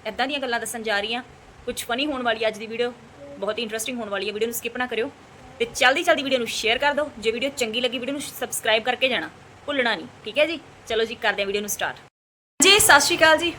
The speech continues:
ਉਮੀਦ ਆ ਠੀਕ ਠਾਕ ਹੋਵੋਗੇ। ਤੇ ਅੱਜ ਨਾ ਮੈਂ ਤੁਹਾਨੂੰ ਕੁਮੈਂਟ ਪੜ੍ਹਾਉਣੀ ਆ,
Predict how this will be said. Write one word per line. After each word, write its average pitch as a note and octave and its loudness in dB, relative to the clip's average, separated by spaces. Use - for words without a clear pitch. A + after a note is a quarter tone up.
ਉਮੀਦ B3 2
ਆ D4+ 8
ਠੀਕ D4 -2
ਠਾਕ C#4+ 2
ਹੋਵੋਗੇ। D4 2
ਤੇ D#4+ 6
ਅੱਜ D4 4
ਨਾ G4 4
ਮੈਂ F#4 2
ਤੁਹਾਨੂੰ F#4 2
ਕੁਮੈਂਟ C4 2
ਪੜ੍ਹਾਉਣੀ D#4 0
ਆ, D4+ -2